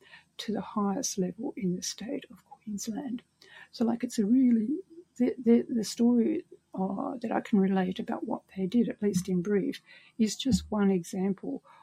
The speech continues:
of what is happening all around Australia and all around the world, um, that is cause for hope, but much more needs to be done. Okay. So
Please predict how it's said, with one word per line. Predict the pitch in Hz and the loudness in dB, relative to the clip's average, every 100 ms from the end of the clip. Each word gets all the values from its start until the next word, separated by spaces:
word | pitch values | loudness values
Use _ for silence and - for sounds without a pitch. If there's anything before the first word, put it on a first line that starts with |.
| - | -14
of | 180 - | -10 -4
what | 220 | -2
is | 196 - | -2 -4
happening | 226 - 190 | -6 -4 -4
all | - 240 | 2 4
around | 233 190 185 | 4 0 -2
Australia | - - 190 196 - | -4 -6 -6 -4 -4
and | 214 233 | 0 4
all | 247 | 4
around | 202 196 185 | 4 0 -4
the | 180 | -4
world, | 185 202 185 185 185 - - - - - | -2 0 0 -4 -8 -12 -20 -20 -16 -8
um, | 190 190 - _ - | -6 -6 -10 _ -8
that | 233 | -2
is | 254 208 - - _ _ _ _ _ _ | 0 -2 -6 -18 _ _ _ _ _ _
cause | - 262 247 - | -4 2 2 0
for | 196 | -6
hope, | - 262 269 - _ _ _ _ - | -6 -8 -8 -14 _ _ _ _ -6
but | - 226 | -4 -2
much | - - | -4 -4
more | 185 - | -4 -4
needs | - - | -6 -10
to | - | -10
be | - | -8
done. | - - 294 _ _ _ _ - | -6 -6 -8 _ _ _ _ -8
Okay. | 320 - - _ _ _ _ _ _ _ _ _ _ _ _ _ - - - - | -8 -8 -14 _ _ _ _ _ _ _ _ _ _ _ _ _ -20 -20 -20 -2
So | - 269 | 4 6